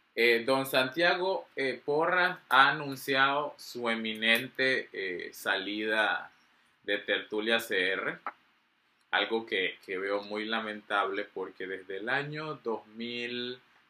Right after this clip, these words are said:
quince estamos, eh, participando en esto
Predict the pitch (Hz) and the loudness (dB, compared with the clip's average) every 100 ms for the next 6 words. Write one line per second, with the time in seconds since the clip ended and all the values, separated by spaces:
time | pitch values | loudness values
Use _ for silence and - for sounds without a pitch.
0 | _ - 156 135 101 - - - _ _ | _ -4 -4 -2 -8 -16 -20 -20 _ _
1 | _ _ - - 101 104 - 107 107 110 | _ _ -6 -4 -2 -4 -2 4 4 4
2 | 117 117 110 95 85 - - - - _ | 0 -2 -2 -4 -6 -12 -16 -18 -20 _
3 | 107 92 87 87 95 95 - _ _ _ | -6 -4 -4 -4 -6 -10 -14 _ _ _
4 | _ _ 131 123 143 139 117 151 160 185 | _ _ 4 4 -2 -6 -6 2 2 2
5 | 185 180 160 160 160 - 165 175 | -4 -6 -4 -6 -6 -10 -8 -8